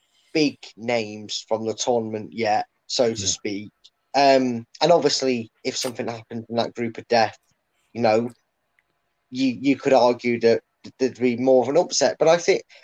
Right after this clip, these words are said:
Speaker 1: I think the reason they were tipped as some people's dark horses, and they were my outsiders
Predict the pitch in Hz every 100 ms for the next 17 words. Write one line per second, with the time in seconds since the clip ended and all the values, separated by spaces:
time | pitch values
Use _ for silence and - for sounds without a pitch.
0 | - 196 240 214 220 233 220 190 185 170
1 | 165 _ - 190 175 151 - 170 170 156
2 | - 123 117 110 104 - 110 101 95 -
3 | 113 170 185 196 196 208 196 180 - 165
4 | 156 151 - - 143 123 107 95 98 107
5 | -